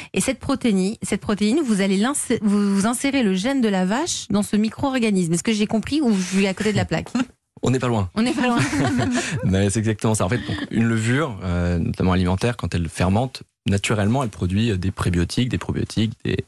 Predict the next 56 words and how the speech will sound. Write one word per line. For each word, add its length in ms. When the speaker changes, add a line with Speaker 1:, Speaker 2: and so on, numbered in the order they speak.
Speaker 2:
des, 240
euh, 180
des 100
protéines. 460
Speaker 1:
Ouais. 160
Speaker 2:
Donc 120
c'est 80
déjà, 160
je 80
veux 60
dire, 100
naturellement 560
son, 440
son, 200
voilà, 180
ce 100
qu'elle 100
fait. 180
Là, 120
ce 60
qu'on 140
va 80
faire, 240
c'est 120
qu'on 120
va 220
insérer 580
l'A 220
D 100
N 180
qui 140
code 300
pour 280
la 100
production 240
de 60
la 60
caséine, 480
donc 180
la 100
protéine 400
d'intérêt 540
qui 120
nous 120
intéresse, 340
la 60
protéine 320
du 80
lait, 160
dans 320
ce 160
micro-organisme, 640
donc 140
dans 140
cette 180
levure. 280